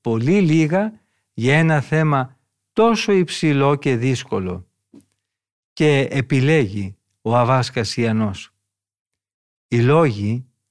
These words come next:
του Σεβάσμιου Αβά Ισαάκ. Μας κατέπληξαν, αλλά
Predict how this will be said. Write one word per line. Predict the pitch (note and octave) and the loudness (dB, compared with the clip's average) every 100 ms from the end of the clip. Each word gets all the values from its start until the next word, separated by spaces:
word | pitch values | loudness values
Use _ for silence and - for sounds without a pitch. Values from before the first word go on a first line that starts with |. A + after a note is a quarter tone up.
| _ _ _ | _ _ _
του | C3+ | -4
Σεβάσμιου | - C3+ C#3 F#3 E3+ F3 E3+ E3+ F3 - | 0 0 2 2 0 0 2 0 -4 -8
Αβά | A2+ A#2 G#2 C3 D3 | -4 -2 0 0 0
Ισαάκ. | C3 - A2+ A2+ F2+ - _ _ _ _ _ | -2 -4 -2 -2 -6 -16 _ _ _ _ _
Μας | A#2+ B2+ B2 | -2 -2 -2
κατέπληξαν, | C3+ A#2+ - D3+ D3+ A2 G#2 G#2 F#2 F2+ _ _ _ _ | -4 -2 0 0 0 -6 -6 -6 -6 -10 _ _ _ _
αλλά | A2+ A#2+ C3 E3+ G#3 | -2 2 2 2 0